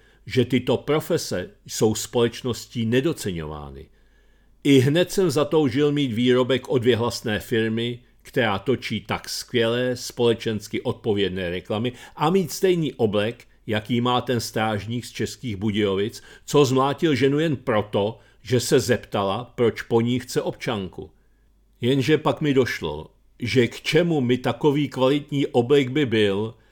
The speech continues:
když bojuji s rýmou a provádím sebelockdown.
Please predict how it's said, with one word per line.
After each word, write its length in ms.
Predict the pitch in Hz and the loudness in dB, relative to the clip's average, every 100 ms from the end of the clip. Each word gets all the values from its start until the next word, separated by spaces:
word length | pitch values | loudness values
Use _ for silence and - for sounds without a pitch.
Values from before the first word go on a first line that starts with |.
| _ - | _ -4
když 260 | 110 127 113 | 2 2 4
bojuji 440 | 110 139 143 147 | 4 4 4 2
s 160 | - - | 0 0
rýmou 680 | 113 113 113 113 123 127 - | 0 2 2 2 0 -2 0
a 160 | 120 | 0
provádím 800 | 123 120 113 127 127 123 120 127 127 | 2 2 2 4 2 0 0 -2 -2
sebelockdown. 960 | - 143 151 117 85 80 76 73 73 | 0 2 2 2 -2 -8 -10 -12 -16